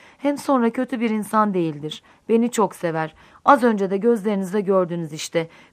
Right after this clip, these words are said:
Beni öpmek uğruna lime lime doğranmaya razıydı. Bakın bu tarafı da iyidir. İçtikten sonra kalkıp başka kadınlara gidenler çoktur. Benimki hiçbir yere uğramadan doğruca buraya gelir." Dükkandaki işçilerle şakalaşmaz değil ama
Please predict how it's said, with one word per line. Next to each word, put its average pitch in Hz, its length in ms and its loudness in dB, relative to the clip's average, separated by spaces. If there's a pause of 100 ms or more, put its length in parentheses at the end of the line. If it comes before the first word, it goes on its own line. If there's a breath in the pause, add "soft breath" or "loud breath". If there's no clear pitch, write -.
Beni 262 200 6
öpmek 269 360 2
uğruna 190 300 -2
lime 240 420 0
lime 180 280 0
doğranmaya 196 580 2
razıydı. 175 640 -2 (380 soft breath)
Bakın 247 280 0
bu 254 80 -6
tarafı 233 380 -2
da 190 60 0
iyidir. 170 480 -4 (240 soft breath)
İçtikten 214 540 -2
sonra 185 320 -2
kalkıp 190 420 -2
başka 220 320 2
kadınlara 226 460 0
gidenler 190 540 0
çoktur. 175 440 -4 (320 soft breath)
Benimki 240 420 0
hiçbir 233 320 -4
yere 196 220 2
uğramadan 175 680 -2
doğruca 240 440 0
buraya 170 280 0
gelir." 156 420 -6 (640 soft breath)
Dükkandaki 277 580 2
işçilerle 240 500 2
şakalaşmaz 214 800 0
değil 208 260 2
ama 165 260 0